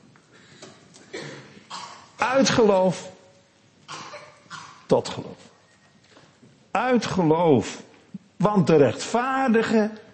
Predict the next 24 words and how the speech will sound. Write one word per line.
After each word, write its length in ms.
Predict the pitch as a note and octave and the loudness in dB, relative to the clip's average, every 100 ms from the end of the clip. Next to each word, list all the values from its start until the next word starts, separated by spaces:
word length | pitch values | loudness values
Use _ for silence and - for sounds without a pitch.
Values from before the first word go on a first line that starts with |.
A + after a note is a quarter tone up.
| - _ _ _ _ | -20 _ _ _ _
zal 340 | - - D#3+ D3+ | -8 0 2 4
uit 200 | C#3+ C#3 | 2 -2
het 140 | B2 | -4
geloof 560 | - B2+ B2 D3 C#3 B2+ | -4 -2 0 2 2 0
leven. 520 | B2 A#2+ A2+ G#2+ - | 0 0 -2 -8 -6
En 100 | C3+ | -6
toen 160 | D#3+ D3 | -4 0
ging 240 | D3 C3 | 0 0
voor 120 | C3+ | 0
hem 320 | C3+ C#3+ C3+ A#2+ - _ - | 2 2 0 -6 -14 _ -12
de 60 | - - | -12 0
poort, 340 | G#3 G3 F3+ | 2 4 2
zegt 260 | - D#3+ - | 0 -2 -2
hij, 80 | D3+ | -2
der 180 | C3 C3 | -2 0
gerechtigheid 640 | D#3 C#3 - - B2+ G#2+ | 0 -2 -4 -4 -2 -2
open. 200 | A2+ A2 | -4 -4
Het 100 | - | -10
was 120 | A2+ | -10
de 100 | - | -10
poort 320 | - D#3+ D3 | -4 0 0
van 100 | - | -2
het 100 | - | -4
paradijs. 640 | C#3 C3 A#2 A2 G#2+ - | -2 -2 -2 -4 -8 -14